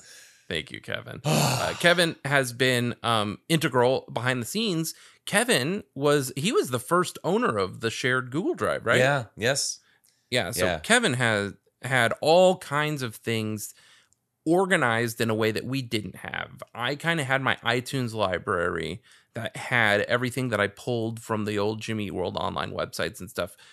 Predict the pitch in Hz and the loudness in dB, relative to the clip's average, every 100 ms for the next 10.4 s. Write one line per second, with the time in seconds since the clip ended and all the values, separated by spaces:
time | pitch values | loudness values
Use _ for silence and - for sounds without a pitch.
0 | - - 156 151 139 131 120 117 120 110 | -20 -10 -6 -4 -2 0 0 -2 -2 -2
1 | 117 113 87 85 73 98 _ _ _ 123 | -2 -4 -4 -4 -4 -10 _ _ _ -4
2 | 117 120 _ _ _ 135 147 147 143 127 | -2 -4 _ _ _ 2 2 4 2 4
3 | 113 117 120 120 117 - - - 117 139 | -2 -6 -2 -2 0 -12 -14 -10 2 2
4 | 156 123 80 64 71 - _ _ _ 113 | 2 -2 -4 -8 -10 -14 _ _ _ -4
5 | 117 185 202 131 135 123 113 107 - 107 | -2 0 0 2 0 2 0 0 0 0
6 | - 131 120 98 85 117 95 - 117 107 | 2 0 2 2 0 0 0 0 -2 0
7 | 98 87 - 127 135 131 131 113 110 104 | 0 -2 0 2 4 2 -2 -2 2 4
8 | 107 113 104 104 127 127 104 104 107 110 | 4 2 0 0 2 4 2 0 -2 0
9 | 113 117 127 - 135 131 113 107 120 - | -2 -2 -6 -2 -2 -2 -6 -4 -2 0
10 | 98 92 - | 0 0 -4